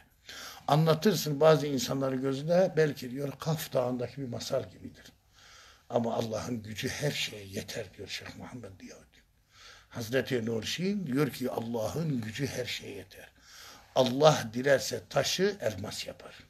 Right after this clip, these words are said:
Allah dilerse kömürü elmas yapar. Allah'ın kudreti için bir sınır yok. Bu yüzden bu büyükler,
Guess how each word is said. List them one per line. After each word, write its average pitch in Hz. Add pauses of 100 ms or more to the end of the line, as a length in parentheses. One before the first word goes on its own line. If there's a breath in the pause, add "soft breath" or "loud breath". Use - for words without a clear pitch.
(1040 soft breath)
Allah 131
dilerse 123
kömürü 123
elmas 113
yapar. - (800 soft breath)
Allah'ın 117
kudreti 120
için 113
bir 131
sınır 120
yok. 107 (960 loud breath)
Bu 156
yüzden 131
bu 135
büyükler, 117